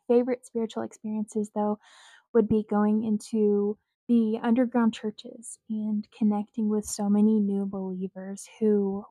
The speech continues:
were just radiating such a happiness, a glow that only comes from God, who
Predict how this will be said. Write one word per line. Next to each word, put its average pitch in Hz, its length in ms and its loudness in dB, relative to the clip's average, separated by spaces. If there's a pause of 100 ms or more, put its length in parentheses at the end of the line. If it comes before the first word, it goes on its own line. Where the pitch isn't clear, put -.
were 208 180 -8
just - 540 -12
radiating 214 920 4
such - 400 -16 (340)
a 214 60 -14
happiness, 214 760 -2
a 226 60 -8
glow 202 720 2 (560)
that 220 100 0
only 214 220 0
comes 208 260 -2
from 202 200 -4
God, 196 360 -2 (720)
who 214 440 4